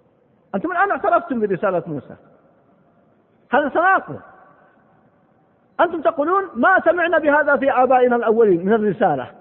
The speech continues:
يعني تنفون أنه أوجد رسول قبلك يا محمد صلى الله عليه وسلم، كيف تقولون: "لولا أوتي مثل ما أوتي موسى"؟ سبحان الله، لما جاء الخبر عن اليهود صدقتموه أنه أرسل موسى،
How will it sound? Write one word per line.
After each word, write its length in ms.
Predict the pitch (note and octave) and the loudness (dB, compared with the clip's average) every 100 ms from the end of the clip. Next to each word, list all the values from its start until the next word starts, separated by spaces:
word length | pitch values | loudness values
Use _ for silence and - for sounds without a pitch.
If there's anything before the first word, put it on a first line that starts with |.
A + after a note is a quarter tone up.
| - _ _ _ _ _ - | -20 _ _ _ _ _ -2
يعني 200 | A3+ C4+ | -2 0
تنفون 460 | D#4 B3 G4 F#4 | 0 0 -2 -2
أنه 220 | C4 E4 | -2 0
أوجد 460 | D4 C#4+ F#4 D4+ C4+ | 0 2 0 0 0
رسول 320 | C4+ C4+ E4 | 0 0 -2
قبلك 380 | E4 D4 C4+ B3 | -2 -2 -2 -4
يا 80 | G#3+ | -4
محمد 340 | F3 F3 A#2+ - - _ _ _ _ _ _ - | -6 -8 -10 -14 -20 _ _ _ _ _ _ -8
صلى 120 | E3 | -6
الله 140 | D#3+ | -6
عليه 120 | B2+ | -8
وسلم، 720 | G#2 F#2 _ _ _ _ - - | -12 -20 _ _ _ _ -14 -6
كيف 280 | F4+ G#4+ F#4 | -2 0 0
تقولون: 480 | D#4 F4 D#4+ E4+ F#4 | 0 -2 -4 -2 0
"لولا 240 | F4 E4+ E4 | 2 4 2
أوتي 280 | D4 D4 | 2 -2
مثل 200 | C4+ A3+ | -2 -2
ما 120 | A#3+ G#3+ | -2 -4
أوتي 240 | A3 G3+ | -4 -6
موسى"؟ 320 | F3 D#3+ F3 - _ _ _ _ _ _ _ _ _ _ _ _ _ _ _ _ - | -6 -8 -12 -16 _ _ _ _ _ _ _ _ _ _ _ _ _ _ _ _ -10
سبحان 360 | G3 A#3 A#3 | -6 -4 -4
الله، 340 | A3 G#3+ A#3+ C3+ - - | -4 -4 -4 -4 -10 -4
لما 260 | G3+ A#3 | -2 -2
جاء 240 | G#3+ D4 C4+ | -2 0 0
الخبر 420 | G#3+ C#4+ C4+ A3 | -2 0 0 0
عن 180 | E3 G#3 | -2 -4
اليهود 480 | G#3+ A3 A#3 F4+ C4 | 0 0 0 -2 -4
صدقتموه 680 | D#4+ D4 - D4 C#4+ B3 A#2+ - - - _ _ _ _ _ _ _ _ _ _ _ _ _ _ _ _ _ _ _ F#3+ | -6 -6 -4 -4 -2 -2 -4 -12 -20 -20 _ _ _ _ _ _ _ _ _ _ _ _ _ _ _ _ _ _ _ -4
أنه 200 | A3+ A3 | 0 2
أرسل 480 | B3+ C4+ - G#3+ | 2 0 0 0
موسى، 380 | G#3 A3+ E3+ D3+ | 0 0 -2 -6